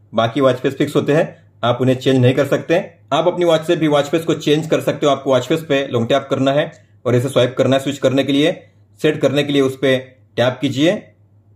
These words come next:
फिर आगे है नोटिफिकेशन, तो आपको इस पे टैप करना है। फोन को ऑन कीजिए, परमिशन को अलाउ कीजिए, इसके बाद आपको मैसेज को भी ऑन करना है, अलाउ कीजिए।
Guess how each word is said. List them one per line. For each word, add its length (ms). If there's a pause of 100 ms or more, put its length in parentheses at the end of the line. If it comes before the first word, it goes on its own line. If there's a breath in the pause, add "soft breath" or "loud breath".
(720)
फिर 100
आगे 240
है 160
नोटिफिकेशन, 640
तो 140
आपको 240
इस 80
पे 120
टैप 260
करना 240
है। 160 (540)
फोन 220
को 180
ऑन 140
कीजिए, 360 (600)
परमिशन 380
को 80
अलाउ 220
कीजिए, 460 (840)
इसके 200
बाद 100
आपको 220
मैसेज 260
को 140
भी 280
ऑन 180
करना 260
है, 160 (600)
अलाउ 240
कीजिए। 300